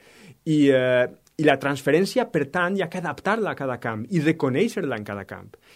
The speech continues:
I ser conscients de que és molt important, no a soles perquè nosaltres estem integrats en la societat i es devem a ella, sinó perquè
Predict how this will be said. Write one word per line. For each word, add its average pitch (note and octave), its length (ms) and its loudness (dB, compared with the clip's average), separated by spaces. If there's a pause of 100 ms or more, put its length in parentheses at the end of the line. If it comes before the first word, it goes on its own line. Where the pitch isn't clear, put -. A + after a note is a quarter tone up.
(100)
I D3+ 60 -4
ser F3 220 2
conscients G#3 480 2
de E3 100 -4
que B2+ 320 0
és F#3+ 300 2 (100)
molt D3+ 240 2
important, G3+ 480 -2 (420)
no G3+ 260 6
a G#3 60 4
soles E3 340 -2
perquè C#3 280 0
nosaltres B2 420 -4
estem A#2+ 300 -4
integrats G#2+ 400 -8
en G#2 80 -10
la G2 80 -14
societat G#2+ 480 -2
i C3+ 140 -4 (100)
es A#2 200 -6
devem A2 280 -4
a G#2+ 80 -6
ella, D#3+ 240 -4 (260)
sinó D#3+ 300 4
perquè C#3+ 380 0